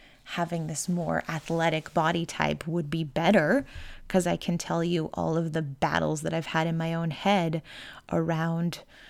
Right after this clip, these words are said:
being what has certainly felt <laughs> like overweight." Sometimes it is actually overweight, sometimes not. But it's always felt that way. And that there's been so much discomfort around that. And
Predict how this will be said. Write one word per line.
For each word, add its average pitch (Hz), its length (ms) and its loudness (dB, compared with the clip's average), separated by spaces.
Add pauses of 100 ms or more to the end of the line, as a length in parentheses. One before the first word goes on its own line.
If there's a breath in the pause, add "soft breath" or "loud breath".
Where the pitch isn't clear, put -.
(280 loud breath)
being 170 560 2 (400)
what 165 240 2
has 170 140 2
certainly 170 300 0
felt - 560 4 (220)
<laughs> 165 240 -2
like 165 280 6
overweight." 156 800 2 (380)
Sometimes 160 600 2
it 156 120 -2
is 156 200 2
actually 151 400 2
overweight, 160 480 0
sometimes 247 520 8
not. 269 480 2 (520 loud breath)
But 208 120 8
it's 208 140 4
always 214 260 6
felt 220 440 8
that - 260 0
way. - 360 -6 (640 loud breath)
And 190 160 2
that 180 220 -2 (500)
there's 196 200 2
been 202 180 4
so 233 240 8
much 208 240 6
discomfort 160 560 -2
around 147 360 0
that. - 240 2
And 82 200 0